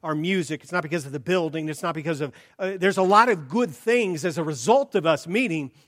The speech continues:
but the only reason we're meeting is because of the Lord Jesus Christ and the finished work at Calvary. If it, if it weren't for that, we might as well pack it up and go home. That's, that's it. And so when the Bible says, "Speaking to yourselves in psalms and hymns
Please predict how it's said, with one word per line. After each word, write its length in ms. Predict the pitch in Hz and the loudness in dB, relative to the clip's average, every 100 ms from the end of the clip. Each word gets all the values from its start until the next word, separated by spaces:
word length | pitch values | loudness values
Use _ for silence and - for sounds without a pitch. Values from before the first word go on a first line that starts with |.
| _ | _
but 60 | |
the 80 | 175 | 4
only 120 | 277 | 4
reason 240 | 269 226 180 | 2 0 -2
we're 120 | 175 | -4
meeting 240 | 202 285 | -2 -2
is 40 | 180 | -4
because 220 | 139 185 | -4 -4
of 80 | 185 | 0
the 40 | |
Lord 140 | 208 175 | 0 -2
Jesus 320 | 190 160 147 | -6 -10 -8
Christ 300 | 247 247 - | -4 -4 -4
and 80 | 160 | -10
the 40 | |
finished 280 | 175 220 160 | -4 -4 -2
work 180 | 226 208 | -4 -4
at 80 | |
Calvary. 440 | 151 233 269 147 113 _ _ _ _ _ _ | -8 -8 -6 -10 -14 _ _ _ _ _ _
If 140 | 190 | 4
it, 80 | 233 214 | 4 4
if 120 | 202 | 2
it 120 | 226 | 2
weren't 240 | 240 302 - | 0 -2 0
for 160 | 220 | 0
that, 340 | 196 277 190 - - - | 4 4 4 0 -16 -4
we 60 | |
might 100 | 214 | 0
as 80 | 254 | 2
well 120 | 214 | 2
pack 240 | 196 233 226 | 4 2 4
it 60 | |
up 100 | 233 | 0
and 60 | 202 | 0
go 140 | 208 | -4
home. 340 | 170 208 294 117 _ _ _ _ _ _ _ | -2 -4 -6 -12 _ _ _ _ _ _ _
That's, 320 | 208 247 233 | 4 4 0
that's 500 | 165 151 233 226 - - | -4 2 4 2 -8 -14
it. 400 | 277 330 208 - _ _ _ _ - | -6 -2 -2 -4 _ _ _ _ 0
And 220 | 202 202 | 0 0
so 380 | - 233 208 151 - | 0 4 4 0 -10
when 160 | - 214 | 0 2
the 60 | 180 | 6
Bible 360 | 226 294 269 | 6 6 2
says, 260 | 214 220 180 | 0 0 0
"Speaking 360 | - 285 247 | -4 -6 -4
to 40 | 208 | -6
yourselves 460 | 196 175 269 226 | -6 -2 -2 -2
in 100 | 160 | -6
psalms 360 | 170 226 226 175 | -6 -4 -4 -4
and 100 | 175 | -8
hymns 320 | 175 214 196 | -4 -2 -4